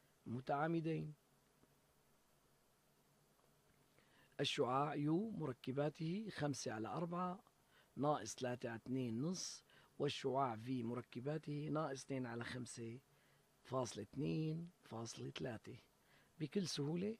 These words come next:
نستطيع حساب يو سلميا في ناقص اتنين على خمسة ضرب خمسة على أربعة يساوي ناقص نص، اتنين ضرب ناقص تلاتة على اتنين يساوي ناقص تلاتة، تلاتة ضرب نص يساوي تلاتة على اتنين،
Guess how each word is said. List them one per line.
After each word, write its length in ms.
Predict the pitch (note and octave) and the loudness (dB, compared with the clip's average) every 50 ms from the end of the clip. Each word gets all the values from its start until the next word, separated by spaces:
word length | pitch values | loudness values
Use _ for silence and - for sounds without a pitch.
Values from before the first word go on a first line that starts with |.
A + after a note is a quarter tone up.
| - - | -10 -6
نستطيع 540 | F#3+ D3 A#2+ - - C3 - - C#3+ B2+ G#2 | -4 -4 -2 0 -2 -4 -2 -2 -4 -4 -4
حساب 500 | F2 G#2+ A2 - - B2+ A2+ G2+ F2 G#2+ | -6 -8 -6 -2 -2 -2 -2 -2 -4 -6
يو 260 | A2+ B2 C#3 C#3+ D3 | -6 -6 -4 -4 -6
سلميا 640 | A#2 - - B2 A#2+ A#2 A2 A2+ A#2+ C3+ C#3 B2 B2 B2 | -6 -4 -2 -2 -2 0 0 0 0 0 0 -2 -2 -4
في 280 | C#3+ E3 F3+ G3+ A#3 - _ - - - - - - - - - - - - - | -2 -2 -2 -2 -2 -4 _ -20 -20 -20 -20 -20 -20 -20 -20 -20 -20 -20 -18 -6
ناقص 420 | - C3+ E3 F#3+ G#3 F3+ G3 - - | 2 6 10 10 10 8 6 0 0
اتنين 240 | - F3+ F3+ E3+ D#3 | 0 2 2 4 6
على 200 | D3+ D#3+ D#3 - | 6 4 4 4
خمسة 520 | - E3+ E3 D#3+ - - - B2+ A2 - - | 2 2 2 2 2 2 0 0 0 -2 -6
ضرب 300 | C3 C#3 D3 D3+ C#3 C#3 | -4 2 2 2 2 2
خمسة 380 | - - D3 C#3 C3 - B2+ A2 | 0 0 0 0 0 0 -2 0
على 140 | A#2+ B2+ A2 | 0 0 0
أربعة 300 | E2+ C3 B2+ B2 G#2+ A2 | 0 -2 -4 -4 -4 -6
يساوي 420 | A2 A2 - - B2 A#2 A2 A2 | -4 -4 -4 -4 -2 -2 -2 -2
ناقص 440 | A2 A#2 A#2 F#2+ F#2+ A2 - F#2 E3+ | -2 -2 -4 -4 -6 -8 -8 -4 -2
نص، 440 | F3+ G#3 - - - - - - _ - - - - - - - _ - | -2 -2 -4 -6 -10 -10 -12 -14 _ -20 -20 -20 -20 -20 -20 -20 _ -2
اتنين 560 | D#3 E3 G3 G#3+ G#3+ G3+ F3+ D#3+ C#3+ C3+ C3+ | 2 6 8 10 10 10 10 8 6 4 4
ضرب 380 | C#3+ E3 E3 D#3 C#3+ D3+ D3+ C#3+ | 8 8 8 8 8 4 4 4
ناقص 420 | D3+ D#3+ D#3+ C#3+ C#3+ C3 - - | 6 6 6 6 2 -2 -4 -6
تلاتة 460 | - - C#3 C#3 C#3 C3 B2 - A2+ | -6 -2 2 2 2 2 2 0 -2
على 80 | A2 A#2 | -4 -4
اتنين 420 | A#2 - A#2+ C3 B2+ A#2+ A2+ A2+ | -4 -4 -2 -2 0 0 -2 -4
يساوي 380 | A2 G#2+ - - A2+ G#2 G2+ G2+ | -6 -6 -6 -4 -2 -2 -2 -2
ناقص 260 | G#2+ B2+ C3+ C3 - | -2 -2 -4 -4 -6
تلاتة، 540 | - - F#3 F#3 F3+ - G3 F#3 F3+ F3+ F3+ _ - - - - - - - _ - - | -4 -2 0 0 0 0 0 0 0 0 -2 _ -18 -20 -20 -20 -20 -20 -20 _ -6 2
تلاتة 640 | D3+ E3+ F3+ F3 D#3+ - - C#3 C3+ B2+ A#2+ A#2 - - | 6 8 10 10 10 8 4 0 2 2 0 -2 -6 -8
ضرب 360 | D3+ D3 D3 C#3+ C3+ C3 C#3 C3+ | -2 0 2 2 2 0 0 -2
نص 340 | D3 D3+ C3+ - - - - | -2 -2 -2 -6 -10 -10 -8
يساوي 440 | D#3 D3+ B2+ - - C3+ B2 A2+ G#2+ | -8 -8 -6 -4 -2 -2 0 -2 -2
تلاتة 360 | - - C3+ C3 B2+ - A#2 | -4 -4 -6 -6 -4 -6 -6
على 80 | G#2 G#2+ | -8 -6
اتنين، 480 | - - C#3+ F3 F#3 F#3 F#3 F#3+ F#3 | -4 -4 -2 0 0 0 -2 -2 -4